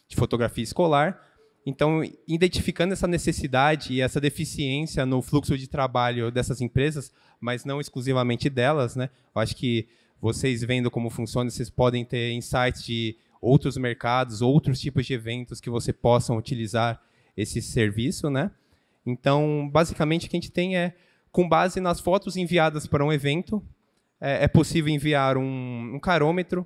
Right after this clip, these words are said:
que basicamente é uma foto de referência de cada pessoa que você quer encontrar dentro de, dentro de todas as fotos do evento. Então, para uma empresa de formatura, que tem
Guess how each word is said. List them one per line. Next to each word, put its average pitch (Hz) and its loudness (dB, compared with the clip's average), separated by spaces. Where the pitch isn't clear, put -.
que 156 -6
basicamente 147 -2
é 160 2
uma 175 2
foto 175 0
de 165 -4
referência 143 -4
de 135 -10
cada 180 -2
pessoa 180 0
que - -8
você 170 -4
quer 175 -2
encontrar 165 -6
dentro 151 2
de, 147 -6
dentro 143 -2
de 156 -2
todas 160 4
as 165 -2
fotos 151 -2
do 165 2
evento. 117 -2
Então, 143 -2
para 170 0
uma 165 2
empresa 151 0
de 151 -8
formatura, 170 0
que 151 -8
tem 143 -6